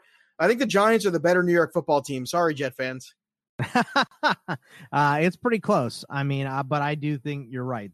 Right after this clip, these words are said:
Speaker 2: I, I would, uh, side with the Giants on that as well. Uh, I'm a Golden Tate guy, uh, just a P P R machine. Uh, get, always gets a lot of looks. Banged up last year.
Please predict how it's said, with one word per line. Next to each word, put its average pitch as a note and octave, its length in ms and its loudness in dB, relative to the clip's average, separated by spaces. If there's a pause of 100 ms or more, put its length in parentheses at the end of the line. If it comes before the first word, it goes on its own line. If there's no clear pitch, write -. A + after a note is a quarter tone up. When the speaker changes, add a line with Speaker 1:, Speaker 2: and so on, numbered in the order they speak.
Speaker 2:
I, A#2+ 220 -8
I A#2+ 140 -8
would, A#2+ 300 -6
uh, G#2+ 220 -10
side A#2+ 280 -8
with A2 160 -12
the G#2+ 60 -14
Giants A2 440 -8
on G#2 120 -8
that G#2+ 160 -8
as G2 180 -12
well. B2 340 -2 (260)
Uh, D3+ 200 0
I'm A#3+ 200 2
a D4+ 40 4
Golden C4 320 4
Tate G#3 240 2
guy, C3+ 280 -2 (180)
uh, C3 160 0
just C#3+ 240 0
a B2 80 2
P F#3+ 180 0
P F#3 160 0
R E3+ 120 4
machine. D3 640 -4 (300)
Uh, A2+ 240 -6
get, D#3+ 200 0 (100)
always F3 300 2
gets - 180 -4
a E3 60 -2
lot D#3 220 2
of C3 80 -2
looks. B2+ 420 -2
Banged E3+ 380 0
up D#3+ 160 2
last C3 380 -2
year. C3 260 -2